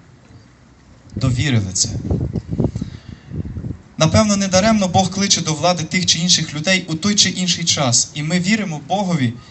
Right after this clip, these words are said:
і дякуємо Йому, що, напевно, раз так сталося, раз стільки вистраждано,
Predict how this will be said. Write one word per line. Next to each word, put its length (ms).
і 120
дякуємо 520
Йому, 220
що, 220
напевно, 640
раз 260
так 320
сталося, 580
раз 180
стільки 360
вистраждано, 760